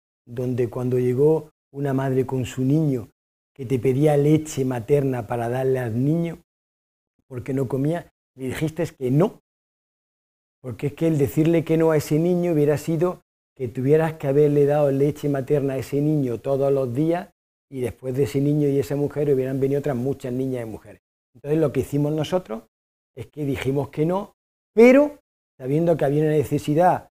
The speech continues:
con esa madre y otras muchas madres, pues decidimos sentarnos, reflexionar y hacer un proyecto que hoy es una realidad. Es un centro de acompañamiento integral a la mujer en el sur de, de Tulear, y hoy tenemos un centro de acompañamiento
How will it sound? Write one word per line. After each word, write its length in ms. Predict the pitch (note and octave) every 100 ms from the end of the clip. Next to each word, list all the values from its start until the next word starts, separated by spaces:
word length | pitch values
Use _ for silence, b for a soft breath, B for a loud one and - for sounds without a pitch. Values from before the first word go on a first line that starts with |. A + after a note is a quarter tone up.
| _ _
con 140 | C3+
esa 240 | C#3 C#3+ D#3
madre 240 | E3+ D3+
y 100 | C3
otras 200 | C3 C#3+
muchas 320 | C#3 C#3 D3
madres, 400 | D#3 F3 F3 G#3+ - _ _
pues 120 | B2+ A#2
decidimos 600 | A#2+ - A#2+ C#3+ E3 -
sentarnos, 640 | G#2+ G2+ C#3+ D3+ E3 D#3+
reflexionar 800 | C3+ - A#2 - A#2 C3 D#3 D3+ _ _ _
y 60 | C3
hacer 260 | - C3 C#3
un 120 | C3+
proyecto 540 | C3+ C3+ C#3 - C#3
que 200 | - B2
hoy 140 | C3 C3+
es 260 | C3+ G#2+
una 160 | A#2 A2
realidad. 500 | A#2 A2 A2+ C#3 - _ _ _ _
Es 60 | B2+
un 120 | B2+
centro 340 | C3 B2+ B2+
de 60 | A2
acompañamiento 640 | G#2 A2 A2 A#2 B2 B2
integral 380 | B2 A#2 A#2 B2
a 40 |
la 100 | A2+
mujer 460 | G2+ G2+ C3+ C3+ - _ _ _
en 80 | A#2+
el 100 | A#2
sur 220 | - B2
de, 340 | A#2 B2 A#2+ - _ _ -
de 160 | C3
Tulear, 420 | B2 D3 D3 E3+
y 100 | D#3
hoy 60 | C3+
tenemos 400 | C3 C3+ C#3+ C#3+
un 80 | C3+
centro 320 | C#3 C#3+ D3
de 60 | C3+
acompañamiento 880 | B2+ B2 B2+ C3 C#3+ D3 B2 G#2+